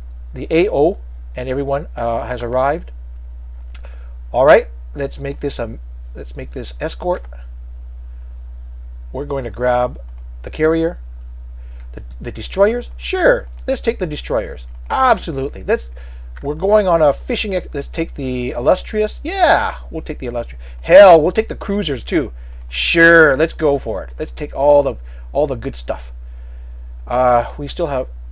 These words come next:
a couple of gunboats here. That's about it. Do I want the Hermes out there?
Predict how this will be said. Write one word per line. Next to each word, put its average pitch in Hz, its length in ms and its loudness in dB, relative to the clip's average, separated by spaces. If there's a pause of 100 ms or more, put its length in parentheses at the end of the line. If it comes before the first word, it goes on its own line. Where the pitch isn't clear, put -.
(160)
a 127 60 -8
couple 170 340 0
of 131 160 4 (360)
gunboats 170 440 2
here. 185 260 -4 (260)
That's - 180 -6
about 127 200 0
it. 175 180 0 (440)
Do 127 120 -4
I 127 100 6
want 147 280 2
the 139 200 -2
Hermes 196 480 2
out 220 160 6
there? 220 260 2